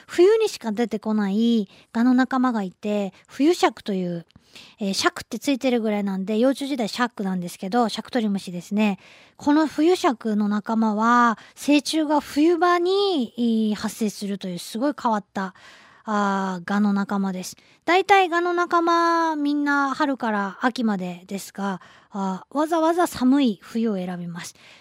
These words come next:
で、えー、もっと、もう一つ変わってるところはですね、メスがですね、あのー、羽が、あー、退化していて飛べないんですね。で、木に、木に、木の幹に止まってたりするのをオスが見つけて、えー、交尾をするんですけども、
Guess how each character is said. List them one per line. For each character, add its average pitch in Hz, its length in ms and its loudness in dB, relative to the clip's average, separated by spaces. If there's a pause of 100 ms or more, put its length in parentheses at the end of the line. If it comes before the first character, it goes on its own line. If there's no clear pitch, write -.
(120)
で、 262 240 2 (260)
え 220 280 2
ー、 - 20 2
も 254 140 4
っ - 40 -4
と、 220 180 -8
も 247 140 2
う - 20 2
一 330 140 2
つ - 160 -12
変 247 80 -4
わ 240 80 0
っ - 20 -4
て 240 120 -4
る 226 100 -2
と 233 140 -8
こ 233 120 -4
ろ 220 100 -2
は 196 100 -4
で 180 80 -10
す - 160 -8
ね、 196 100 0
メ 208 180 4
ス 339 200 -2
が 294 120 0
で 185 100 -8
す - 180 -8
ね、 185 180 -4 (380)
あ 196 120 -6
の 190 340 2
ー、 - 20 -6
羽 262 260 2
が、 254 640 0
あ 233 60 0
ー、 - 0 -
退 269 200 -2
化 196 120 -8
し - 100 -12
て 185 120 -8
い 175 40 -10
て - 100 -18
飛 - 180 -6
べ 262 120 2
な 269 120 2
い 233 80 2
ん 185 40 -2
で 175 100 -10
す 170 120 -12
ね。 220 220 -2 (420)
で、 262 160 -2
木 - 240 -2
に、 311 120 -2
木 - 200 -4
に、 254 160 2
木 - 220 -4
の 269 80 2
幹 220 220 0
に 180 120 -6
止 220 80 -4
ま 214 140 0
っ - 20 -4
て 220 100 -10
た 202 140 -10
り 185 80 -8
す - 160 -12
る 214 60 -2
の 208 200 -2
を - 40 -4
オ 208 40 -4
ス - 140 -10
が 208 100 -6
見 185 140 -4
つ - 100 -20
け 196 140 -16
て、 320 220 -4 (400)
え 196 80 -6
ー、 - 40 -6
交 190 240 -6
尾 185 40 -6
を - 20 -8
す 185 180 -8
る 180 120 -6
ん - 20 -8
で 170 80 -12
す - 100 -18
け 170 120 -14
ど 175 100 -10
も、 190 300 -2